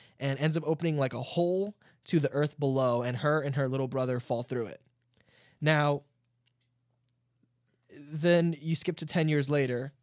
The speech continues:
where the little brother kind of meets his friends and so forth, and the story continues. But one thing that stuck with me throughout the entire anime is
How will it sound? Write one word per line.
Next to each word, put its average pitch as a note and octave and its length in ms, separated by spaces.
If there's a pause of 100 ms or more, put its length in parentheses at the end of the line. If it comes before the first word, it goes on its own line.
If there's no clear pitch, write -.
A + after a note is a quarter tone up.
(120)
where C#3 80
the C3+ 80
little C#3 180
brother B2+ 300
kind B2 160
of A#2+ 60
meets B2+ 440
his C3 200
friends A#2+ 320
and B2 100
so B2 140
forth, A#2+ 200
and A#2+ 80
the A#2+ 60
story B2+ 220
continues. C3+ 400
But C#3 200 (360)
one F#3 240
thing E3+ 340
that C3+ 180
stuck D3+ 220
with C#3+ 100
me C3+ 120
throughout C3+ 200
the C3 100
entire E3 300
anime B2+ 460 (400)
is C3+ 240